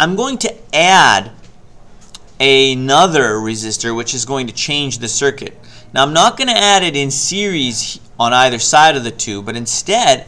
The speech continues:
I'm going to go like this. Let's start on this side. We'll go up, over,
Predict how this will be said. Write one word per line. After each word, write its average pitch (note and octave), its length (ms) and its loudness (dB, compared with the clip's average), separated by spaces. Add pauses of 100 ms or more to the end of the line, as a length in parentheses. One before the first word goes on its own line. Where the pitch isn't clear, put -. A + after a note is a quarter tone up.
(100)
I'm B2 200 -10
going C3+ 200 -6
to B2+ 60 -8
go B2 180 -4
like G#2 240 -6
this. - 500 -8 (400)
Let's - 320 -10
start A#2+ 260 -4
on G2+ 160 -4
this G2+ 140 -10
side. - 240 -8 (120)
We'll G#2+ 120 -14
go G#2 240 -12
up, C3+ 320 2 (1160)
over, A#2+ 680 -4